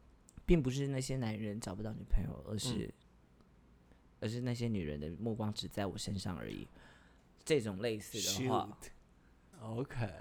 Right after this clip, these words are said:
Speaker 1: 对。
Speaker 2: cool。
Speaker 1: 然后我，我觉得因为，我觉得这是一个，我觉得这是一个，也不是说自信心低落，而是怎么讲啊？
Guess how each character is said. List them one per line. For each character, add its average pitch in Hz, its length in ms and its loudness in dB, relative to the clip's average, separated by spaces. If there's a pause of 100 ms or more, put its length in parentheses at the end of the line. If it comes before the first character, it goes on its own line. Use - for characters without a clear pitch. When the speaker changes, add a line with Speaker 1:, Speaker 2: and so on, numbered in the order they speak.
(300)
Speaker 1:
对。 135 220 0
Speaker 2:
cool。 120 160 -2 (420)
Speaker 1:
然 170 140 4
后 277 80 4
我， 220 160 6 (140)
我 156 100 2
觉 165 140 2
得 208 40 6
因 254 200 -2
为， 233 160 -4
我 196 80 6
觉 202 180 6
得 233 100 6
这 269 140 0
是 262 100 2
一 233 120 2
个， 147 480 6 (840)
我 185 100 4
觉 185 120 6
得 240 100 4
这 262 80 2
是 240 100 2
一 233 60 4
个， 180 160 8 (260)
也 127 140 2
不 131 80 2
是 160 80 4
说 180 140 6
自 180 200 2
信 127 320 2
心 104 280 -2
低 98 180 -4
落， 98 240 -4
而 113 100 0
是 117 500 -2
怎 101 120 -8
么 95 100 -4
讲 92 200 -6
啊？ 101 400 -10